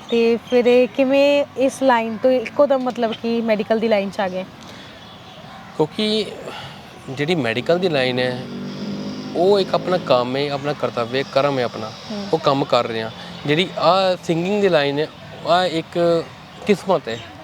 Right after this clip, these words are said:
Speaker 2: ਮਿਲਣੀ ਨਾ ਮਿਲਣੀ।
Speaker 1: ਹੂੰ।
Speaker 2: ਕੰਮ ਆਪਣੀ ਰੋਜ਼ੀ ਰੋਟੀ ਹੈ,
Speaker 1: ਹੂੰ।
Speaker 2: ਉਹ, ਉਹ ਤੇ ਮੇਰਾ ਕੰਮ ਹੈ, ਉਹ ਕਰਨੇ, ਕਰ ਰਹੇ ਹਾਂ ਤੇ ਕਰੀ ਜਾਣਾ ਹੈ।
Speaker 1: ਹੂੰ।
Speaker 2: ਜਿਹੜੀ ਆਹ, ਇਹ ਕਿਸਮਤ ਦੀ ਗੱਲ ਹੈ, ਬਾਕੀ ਕੋਸ਼ਿਸ਼ ਮੇਰੀ ਅੱਜ ਵੀ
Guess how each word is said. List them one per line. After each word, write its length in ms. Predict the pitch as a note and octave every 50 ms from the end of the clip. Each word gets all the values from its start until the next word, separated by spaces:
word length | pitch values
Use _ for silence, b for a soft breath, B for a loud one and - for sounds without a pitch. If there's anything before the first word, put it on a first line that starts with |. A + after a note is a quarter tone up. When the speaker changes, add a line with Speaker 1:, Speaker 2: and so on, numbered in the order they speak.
| - - - - - - -
Speaker 2:
ਮਿਲਣੀ 460 | C3+ D3 D#3 D#3 D#3+ D#3+ E3+ E3+ E3+ E3
ਨਾ 200 | D3+ C#3 C3+ C3
ਮਿਲਣੀ। 380 | B2+ B2 A#2 A2+ A2+ A2+ A2+ A2+ - - - -
Speaker 1:
ਹੂੰ। 180 | B3+ A#3 A3 G#3 G3 - -
Speaker 2:
ਕੰਮ 440 | - D3+ D3+ D#3 E3+ F3 F#3 F#3 F3+ - - - - - - - -
ਆਪਣੀ 240 | D3 D3 - D#3+ D#3
ਰੋਜ਼ੀ 260 | D3+ C#3 B2+ A#2+ A#2+
ਰੋਟੀ 360 | A#2 A2+ G#2 G#2 A2 A2 G#2+ A2
ਹੈ, 80 | - - - -
Speaker 1:
ਹੂੰ। 160 | B3 A#3 A3
Speaker 2:
ਉਹ, 300 | D3+ D#3+ E3+ E3 - D3
ਉਹ 60 | D#3+
ਤੇ 180 | E3 - F3 E3
ਮੇਰਾ 180 | D#3+ D#3 D#3 D3
ਕੰਮ 340 | - - B2+ A#2+ A2 G#2+
ਹੈ, 120 | G#2+ A2+ A#2 - -
ਉਹ 80 | C#3+
ਕਰਨੇ, 400 | C#3 - D3+ C#3+ C#3 D3+ D#3 D3+ C#3 -
ਕਰ 180 | D#3 D3+ D3+
ਰਹੇ 100 | D#3 E3
ਹਾਂ 60 | F3
ਤੇ 60 | E3+ -
ਕਰੀ 220 | - C#3+ C3+ C3+
ਜਾਣਾ 240 | C3+ C3+ A#2 A2+ A2
ਹੈ। 100 | G#2+ - - B B B
Speaker 1:
ਹੂੰ। 140 | A3 G#3+ G3 E3
Speaker 2:
ਜਿਹੜੀ 180 | D3+ D3+ F3+ F3 -
ਆਹ, 280 | C#3+ D#3 E3+ F3 - F#3
ਇਹ 40 |
ਕਿਸਮਤ 340 | F3 - F#3+ D3+ F3 E3+ D#3
ਦੀ 100 | D3 C#3+
ਗੱਲ 260 | B2 C3+ A2+ G#2+ A2
ਹੈ, 100 | A2+ A2+ A2+
ਬਾਕੀ 260 | B2+ C#3 C#3 - F#3
ਕੋਸ਼ਿਸ਼ 460 | D#3 - D#3+ D#3 D#3 - - - - F#3+
ਮੇਰੀ 320 | E3 D#3 D3+ D#3+ D#3 C#3
ਅੱਜ 140 | C#3 C3+ D3
ਵੀ 260 | D3 D#3+ D#3+ D#3+ C#3+